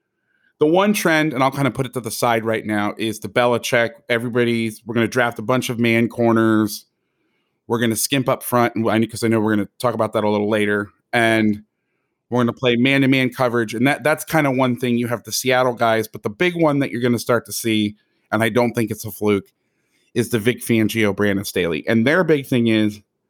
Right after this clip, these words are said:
they're gonna play two high coverages. So they're gonna have two safeties on the roof, and they're gonna play quarters coverage, where they're just gonna basically, it's gonna be four cross man.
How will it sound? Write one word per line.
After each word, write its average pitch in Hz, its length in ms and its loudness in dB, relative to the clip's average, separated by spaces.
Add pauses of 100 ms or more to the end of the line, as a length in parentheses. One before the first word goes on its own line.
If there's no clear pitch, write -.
(420)
they're 127 120 0
gonna 127 120 2
play 110 220 0
two 143 260 -2
high 131 180 2
coverages. 104 480 -4
So - 120 -4
they're 113 60 -2
gonna 117 100 2
have - 80 -8
two 190 200 -2
safeties 139 440 -2
on 117 140 2
the 110 80 0
roof, 80 360 -8 (800)
and 120 140 -2
they're 135 100 2
gonna 131 180 0
play 117 540 0 (800)
quarters 170 340 0
coverage, 135 560 0 (460)
where 131 140 2
they're 120 80 4
just 113 140 -6
gonna 123 140 -2
basically, 127 440 0
it's 110 100 -6
gonna 120 160 -2
be 113 100 -4
four 131 300 2
cross 131 380 0
man. 120 520 2